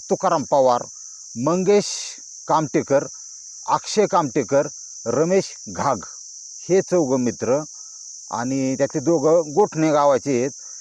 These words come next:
हे तुम्हाला सांगतो, एकाच्या हातात बंदूक होती, बाकीच्या हातात, अ, काही हत्यारं असतील, पण बंदूक एकाकडे होती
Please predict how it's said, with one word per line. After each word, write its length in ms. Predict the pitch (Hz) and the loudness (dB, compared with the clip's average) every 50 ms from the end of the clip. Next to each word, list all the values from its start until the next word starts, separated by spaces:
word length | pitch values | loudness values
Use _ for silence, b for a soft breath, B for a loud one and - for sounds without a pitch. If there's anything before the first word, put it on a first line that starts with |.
| B B B B B B - - - | B B B B B B -18 -18 -18
हे 800 | - - - - - 180 185 202 208 214 220 220 220 220 220 220 | -16 -14 -12 -2 2 4 6 6 6 6 6 6 6 6 6 4
तुम्हाला 640 | 180 - - - 196 202 190 175 175 180 190 - | 2 0 -4 -6 -4 -2 0 2 2 4 4 2
सांगतो, 340 | - - 160 151 143 - 170 | 2 0 -2 -2 0 0 2
एकाच्या 400 | 160 160 147 - 175 175 165 165 | 2 2 2 2 2 0 2 2
हातात 180 | 127 123 135 120 | 2 2 0 -2
बंदूक 400 | 107 98 135 151 165 160 180 - - | 0 0 0 0 2 2 0 0 0
होती, 360 | 131 - - 139 147 151 135 | -2 -2 -2 -4 -4 -4 -4
बाकीच्या 480 | 127 139 139 135 - 156 143 135 143 | -2 -2 -2 -2 -2 -4 -2 0 0
हातात, 240 | 123 110 - 139 143 - - - - - | 0 0 0 0 -2 -2 -4 -10 -14 -10
अ, 140 | - 127 123 113 - | -8 -6 -6 -4 -2
काही 160 | 143 143 139 | 0 0 0
हत्यारं 320 | 123 127 120 - 147 139 | 0 -2 -2 0 0 0
असतील, 280 | 135 135 - - 135 131 - - | 0 -2 -2 -4 -6 -6 -4 -6
पण 120 | 156 147 | -4 -2
बंदूक 320 | 135 160 165 156 156 147 | 0 0 0 0 0 0
एकाकडे 340 | 160 143 123 143 123 139 131 | 0 2 2 0 0 0 0
होती 260 | 117 104 - 139 165 | -2 -2 -2 -4 -6